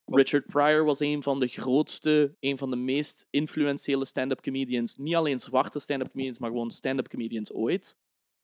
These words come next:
Speaker 2: En Mel Brooks heeft meegevochten tegen de nazi's. Zijn familie is veroordeeld geweest in Oost-Europa, ehm, de, toen, toen de pogroms aan het gebeuren waren en zo. Dus het, het,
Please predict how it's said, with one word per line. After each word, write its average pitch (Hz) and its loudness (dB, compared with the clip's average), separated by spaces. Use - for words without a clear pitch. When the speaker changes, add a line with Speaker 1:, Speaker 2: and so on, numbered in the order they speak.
Speaker 2:
En 139 2
Mel 131 2
Brooks 147 0
heeft 143 0
meegevochten 143 -4
tegen 139 0
de 131 -2
nazi's. - -4
Zijn 131 0
familie 135 -2
is - 2
veroordeeld 139 4
geweest 139 0
in 139 0
Oost-Europa, 135 2
ehm, 123 2
de, 135 -4
toen, 127 0
toen 131 -6
de 123 -6
pogroms 143 -4
aan 139 2
het 131 -4
gebeuren 131 2
waren 135 0
en 131 -4
zo. 131 2
Dus 123 0
het, - -4
het, - -4